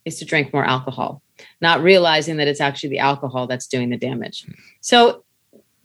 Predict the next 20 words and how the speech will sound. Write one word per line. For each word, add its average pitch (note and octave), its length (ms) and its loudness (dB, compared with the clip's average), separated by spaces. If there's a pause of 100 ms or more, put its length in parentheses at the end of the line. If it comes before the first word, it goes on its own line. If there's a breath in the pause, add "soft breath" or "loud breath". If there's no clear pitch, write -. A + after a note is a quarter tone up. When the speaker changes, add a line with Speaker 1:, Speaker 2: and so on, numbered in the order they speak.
(380)
Speaker 1:
none E4+ 220 4
of F4 100 2
this D#4+ 200 2
is C#4 160 0
to A#3 80 -4
say G#3 360 6
that E3+ 380 0 (260)
we G3 160 4
all G3 140 2
need G3 160 -2
to F#3+ 80 -8
stop E3+ 500 -2
drinking D#3+ 400 -6
completely D#3+ 500 0
immediately E3 640 4
if D3 180 -4
we D#3 120 -2
want C#3+ 220 0
to E3 80 -10
sleep B3+ 280 2